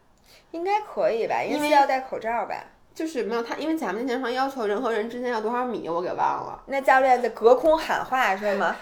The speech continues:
Speaker 2: <laughs> 对，因为你隔，教练不能摸，你，因为教练肯定要帮你调整动作，要摸你一下，那教练手上万一有病菌怎么办？你得穿着防护服。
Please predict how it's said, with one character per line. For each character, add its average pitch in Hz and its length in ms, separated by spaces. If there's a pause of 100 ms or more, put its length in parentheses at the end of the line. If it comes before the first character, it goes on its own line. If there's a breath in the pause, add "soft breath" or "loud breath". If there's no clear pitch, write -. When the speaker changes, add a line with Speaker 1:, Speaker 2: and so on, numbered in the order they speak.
(120)
Speaker 2:
<laughs> 571 180
对， 320 200
因 330 40
为 370 120
你 - 140
隔， - 180
教 330 160
练 294 160
不 302 80
能 294 120
摸， 311 220
你， 262 180
因 359 80
为 247 160
教 302 200
练 311 180
肯 - 140
定 233 140
要 233 160
帮 247 220
你 202 80
调 196 200
整 175 180
动 208 140
作， 180 80
要 202 120
摸 240 340
你 226 100
一 220 100
下， 180 120
那 208 160
教 247 160
练 277 140
手 254 200
上 185 100
万 202 100
一 233 100
有 196 120
病 208 260
菌 233 240
怎 170 80
么 - 160
办？ - 160
你 277 100
得 254 140
穿 233 220
着 226 80
防 180 220
护 415 180
服。 170 240